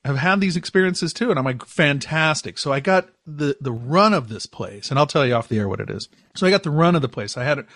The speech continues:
all the way from the basement, all the way up to the very, very tip top of this historic building. Every nook and cranny,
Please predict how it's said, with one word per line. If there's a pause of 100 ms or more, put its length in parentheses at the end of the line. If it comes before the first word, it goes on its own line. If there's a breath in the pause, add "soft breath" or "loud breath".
(200 soft breath)
all
the
way
from
the
basement, (180)
all
the
way
up
to
the
very,
very
tip
top
of
this
historic
building. (140)
Every
nook
and
cranny,